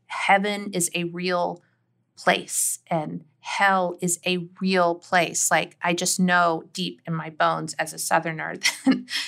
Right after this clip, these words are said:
you know, having grown up that way, that, that I think that a lot of people who didn't grow up that way maybe don't quite understand how literal, how fully formed these worlds are to people. And so that helped me with that story, for example.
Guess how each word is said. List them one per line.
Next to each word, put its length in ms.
you 100
know, 280
having 280
grown 180
up 180
that 180
way, 220
that, 300
that 140
I 80
think 280
that 100
a 80
lot 160
of 80
people 260
who 60
didn't 220
grow 140
up 140
that 220
way 340
maybe 300
don't 240
quite 380
understand 720
how 580
literal, 540
how 220
fully 340
formed 460
these 220
worlds 380
are 400
to 100
people. 580
And 160
so 440
that 200
helped 340
me 400
with 140
that 200
story, 380
for 140
example. 580